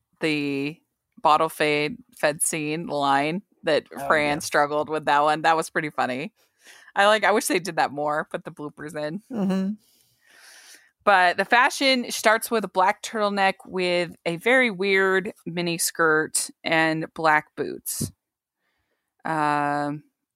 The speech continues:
Speaker 1: it was like, it had this, like, panel in the front.
Speaker 2: Mm.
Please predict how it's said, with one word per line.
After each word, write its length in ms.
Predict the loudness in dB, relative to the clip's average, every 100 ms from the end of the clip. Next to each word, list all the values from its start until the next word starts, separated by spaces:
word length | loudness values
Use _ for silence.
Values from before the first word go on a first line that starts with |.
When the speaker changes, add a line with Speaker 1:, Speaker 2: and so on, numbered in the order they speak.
| _
Speaker 1:
it 80 | -2
was 200 | -2 4
like, 420 | 4 4 0 -10 _ _ _ -10
it 100 | -4
had 200 | -2 -2
this, 180 | 0 0
like, 180 | 0 -2
panel 600 | -2 0 2 4 2 -4 _ _ _ -2
in 100 | 0
the 80 | 2
front. 340 | 2 2 0
Speaker 2:
Mm. 220 | -8 -14